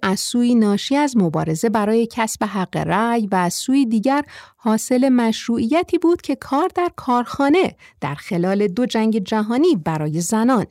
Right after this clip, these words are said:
به ارمغان آورده بود. در این بین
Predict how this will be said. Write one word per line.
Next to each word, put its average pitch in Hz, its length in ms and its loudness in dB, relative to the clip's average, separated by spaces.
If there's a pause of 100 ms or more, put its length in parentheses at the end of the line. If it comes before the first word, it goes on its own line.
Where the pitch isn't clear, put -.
(180)
به 156 140 -2
ارمغان 156 600 -6
آورده 156 400 -6
بود. - 300 -16 (1600)
در 226 160 2
این 247 180 4
بین 302 320 2